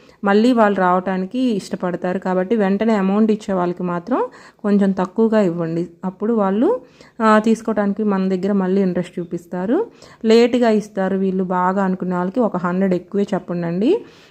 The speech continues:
ఆ, మరి మనం అందరికీ అలాగే ఇస్తే మనకి ప్రాఫిట్ అనేది ఉండదు కదా. మళ్ళీ మనం హ్యాండ్ అమౌంట్ తె-, పెట్టి పద్దాక తీసుకురాలేము.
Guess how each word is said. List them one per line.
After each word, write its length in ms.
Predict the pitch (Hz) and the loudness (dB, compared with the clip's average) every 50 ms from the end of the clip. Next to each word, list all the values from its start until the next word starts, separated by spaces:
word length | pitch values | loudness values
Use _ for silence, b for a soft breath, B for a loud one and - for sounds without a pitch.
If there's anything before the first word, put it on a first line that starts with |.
| B B 226 | B B 0
ఆ, 200 | 220 214 214 208 | 2 4 4 4
మరి 280 | 208 208 208 208 214 | 4 4 4 4 2
మనం 260 | 208 208 196 196 190 | 2 2 2 2 2
అందరికీ 640 | 190 185 185 190 202 208 220 233 240 247 233 233 240 | 2 2 2 0 0 2 2 2 2 2 0 0 2
అలాగే 440 | 226 208 202 202 202 208 214 214 208 | 2 2 2 2 0 0 0 0 0
ఇస్తే 260 | 208 196 202 - 214 | 0 -2 -4 -4 -4
మనకి 240 | 208 196 190 185 190 | -2 -2 -2 -4 -4
ప్రాఫిట్ 460 | - 202 185 185 185 - 220 - - | -4 -2 -2 -2 -2 -4 -6 -6 -4
అనేది 220 | 196 190 185 180 180 | -4 -4 -2 -2 -4
ఉండదు 180 | 175 175 175 | -4 -4 -2
కదా. 180 | 175 180 180 180 | -2 -2 -2 0
మళ్ళీ 260 | 180 185 185 196 208 | 0 0 0 0 0
మనం 220 | 208 202 190 185 | 0 0 0 0
హ్యాండ్ 680 | 180 165 185 180 180 185 196 202 196 190 196 190 190 190 B B B B B B B 214 | -2 -2 -2 -2 -2 0 0 2 2 2 2 0 -2 -4 B B B B B B B 0
అమౌంట్ 320 | 196 196 196 196 202 202 196 | 2 2 4 4 4 2 2
తె-, 300 | 196 190 190 185 185 - | 0 0 0 0 0 0
పెట్టి 240 | 196 185 180 - 190 | -2 -2 -2 -2 -4
పద్దాక 500 | - 190 175 165 175 190 190 190 202 185 | -2 -2 -2 0 0 0 0 2 0 -2
తీసుకురాలేము. 840 | 196 196 185 190 - 196 185 180 180 175 175 180 196 240 359 480 | -2 -2 -4 -4 -4 -4 -2 -2 -2 -2 0 0 0 2 2 2